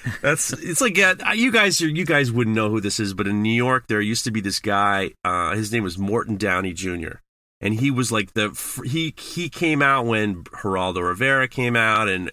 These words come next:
in the beginnings of Oprah, he was like a New York, New Jersey, like, talk show host. And he actually would have, you know, and he was a loudmouth. His, his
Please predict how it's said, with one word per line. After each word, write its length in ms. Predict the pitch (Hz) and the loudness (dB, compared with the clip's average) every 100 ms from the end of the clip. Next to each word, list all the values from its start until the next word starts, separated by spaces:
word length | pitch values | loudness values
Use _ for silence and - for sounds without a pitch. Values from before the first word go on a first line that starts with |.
| - | -4
in 140 | 98 | -4
the 80 | 95 | -2
beginnings 340 | 95 95 95 | -2 -2 -4
of 80 | 95 | -4
Oprah, 340 | 110 113 113 | -4 -2 -2
he 120 | 110 117 | 0 -2
was 160 | 110 | -2
like 160 | 107 98 | -2 -2
a 80 | 95 | -2
New 200 | 107 117 | 0 0
York, 320 | 127 120 113 | 2 0 0
New 140 | 107 | -4
Jersey, 640 | 95 107 107 101 110 104 98 - - - | -2 0 0 0 0 -2 -4 -12 -20 -10
like, 120 | - 101 | -8 -4
talk 300 | - 123 - | 0 2 2
show 180 | 113 | 0
host. 300 | 98 101 98 | 0 0 0
And 120 | 107 107 | -2 0
he 100 | 123 | 0
actually 300 | 110 - 104 | 0 0 -2
would 100 | 98 | 0
have, 300 | 101 95 - _ - - - | 0 0 -4 _ -20 -20 -8
you 120 | - | -2
know, 100 | 107 | 0
and 160 | 98 123 | 2 2
he 100 | 139 | 4
was 160 | 143 120 | 2 2
a 40 | |
loudmouth. 600 | 104 117 123 123 123 120 | 2 4 4 4 4 2
His, 180 | 131 123 | 2 -2
his 420 | 117 131 123 107 | -2 -2 0 -2